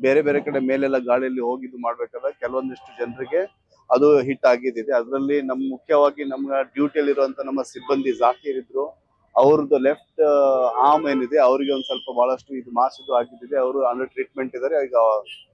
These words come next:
ಬೆಂಗಳೂರಿಗೆ ತಗೊಂಡು ಹೋಗ್ತಾ ಇದೀವಿ ಒಂದು. ಅದಾದ ನಂತರ, ಆ, ಇಬ್ರು ಚಿಕ್ಕ ಮಕ್ಳು, ಒಬ್ಬ ಟ್ವೆಲ್ವ್ ಇಯರ್ ಓಲ್ಡ್ ಬಾಯ್, ಅವ್ರದ್ದು ಡೆತ್ ಆಗಿದ್ದಿದೆ. ಯಾಕಂದ್ರೆ ಅವ್ರದ್ದು ಈ ರಿಬ್ಸ್ ಹತ್ರ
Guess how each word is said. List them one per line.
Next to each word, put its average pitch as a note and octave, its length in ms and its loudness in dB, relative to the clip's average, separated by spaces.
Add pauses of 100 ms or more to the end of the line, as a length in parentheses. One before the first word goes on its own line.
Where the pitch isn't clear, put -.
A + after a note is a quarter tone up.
(260)
ಬೆಂಗಳೂರಿಗೆ C3+ 380 2
ತಗೊಂಡು B2 280 0
ಹೋಗ್ತಾ A2+ 260 -6
ಇದೀವಿ A2 180 -6
ಒಂದು. G#2+ 320 -8 (640)
ಅದಾದ C3+ 240 4 (100)
ನಂತರ, C#3 220 0 (760)
ಆ, B2+ 240 6
ಇಬ್ರು C#3+ 800 2 (180)
ಚಿಕ್ಕ - 160 -14 (100)
ಮಕ್ಳು, C#3 240 -4
ಒಬ್ಬ B2+ 300 -4 (800)
ಟ್ವೆಲ್ವ್ D3 220 -2
ಇಯರ್ D3 140 0
ಓಲ್ಡ್ C#3+ 260 0
ಬಾಯ್, C#3 240 0
ಅವ್ರದ್ದು C3 580 0
ಡೆತ್ B2 300 -6
ಆಗಿದ್ದಿದೆ. C3 480 -2
ಯಾಕಂದ್ರೆ C3 420 -4
ಅವ್ರದ್ದು B2+ 440 0 (420)
ಈ D#3+ 80 -2 (140)
ರಿಬ್ಸ್ D#3 340 -2
ಹತ್ರ D#3+ 260 -2